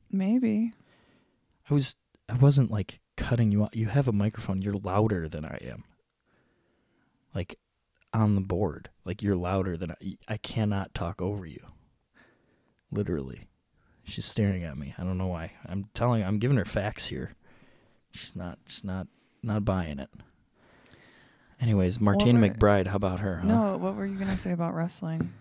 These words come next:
Speaker 1: That's, this is all a tangent from wrestling.
Speaker 2: Elimination Chamber is tomorrow.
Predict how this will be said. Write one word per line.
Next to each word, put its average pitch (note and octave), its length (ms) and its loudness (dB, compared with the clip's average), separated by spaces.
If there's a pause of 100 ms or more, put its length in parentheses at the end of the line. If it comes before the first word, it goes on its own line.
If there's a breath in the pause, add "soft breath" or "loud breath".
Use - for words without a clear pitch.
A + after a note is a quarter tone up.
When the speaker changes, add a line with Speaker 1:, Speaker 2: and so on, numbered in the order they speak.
Speaker 1:
That's, - 360 -10
this F#3 180 -6
is F3 160 -6
all E3+ 200 -2
a F3 80 -2
tangent - 540 -4
from E3 200 -6
wrestling. E3+ 460 -4 (1040 loud breath)
Speaker 2:
Elimination C3 480 8
Chamber F#2 320 2
is E2+ 140 -2
tomorrow. E2+ 360 -6